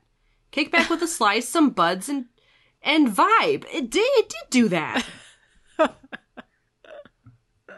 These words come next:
Speaker 1: It's
Speaker 2: don't know
Speaker 1: like
Speaker 2: what. Maybe they just
Speaker 1: Because
Speaker 2: didn't like because it was way too, like, it did have a lot of references in it, and it was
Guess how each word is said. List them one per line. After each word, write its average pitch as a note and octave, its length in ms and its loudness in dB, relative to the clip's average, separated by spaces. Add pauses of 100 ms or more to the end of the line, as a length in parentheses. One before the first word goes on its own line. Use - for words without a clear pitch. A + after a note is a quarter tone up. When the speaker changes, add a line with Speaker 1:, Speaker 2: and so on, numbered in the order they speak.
(920)
Speaker 1:
It's A4+ 200 -4
Speaker 2:
don't G4+ 60 -2
know C#4+ 100 4
Speaker 1:
like A#3+ 100 0
Speaker 2:
what. A3+ 260 0 (1700)
Maybe D#4 220 -2
they F4 140 2
just D#4 160 0
Speaker 1:
Because - 40 -10
Speaker 2:
didn't C4 200 -2
like A#3 260 -6
because A3 320 -4
it G#3+ 100 -4
was G3+ 180 -10
way G3 400 -6
too, F#3 680 -10 (480)
like, G3+ 360 -8 (120)
it C4 220 -8
did A3 220 0
have G3+ 180 -4
a G3+ 60 -4
lot F#3 200 -4
of F#3 80 -10
references G3+ 480 -12
in G#3+ 120 -16
it, G#3+ 180 -10
and G3+ 220 -12 (100)
it B3+ 120 -10
was A3+ 340 -6